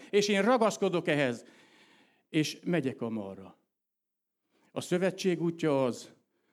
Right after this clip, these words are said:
amikor ezeket az előre elkészített jó cselekedeteket kezdem el keresni. Miért?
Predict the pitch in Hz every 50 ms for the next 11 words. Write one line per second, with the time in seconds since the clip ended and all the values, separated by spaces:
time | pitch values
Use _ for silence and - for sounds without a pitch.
0 | _ _ _ _ 143 139 143 139 143 143 131 131 - 175 151 147 143 147 139 139
1 | 131 120 - - 170 165 147 135 120 127 127 127 127 120 - - 113 107 - 120
2 | 117 - 113 104 - 107 143 139 139 131 120 - - 139 127 120 117 117 123 107
3 | 110 104 - 107 - 110 95 - _ - 123 117 113 117 113 110 110 101 98 -
4 | - 123 113 107 101 - - - 101 104 101 - _ _ _ 139 123 123 139 156
5 | 143 120 107 - - _ -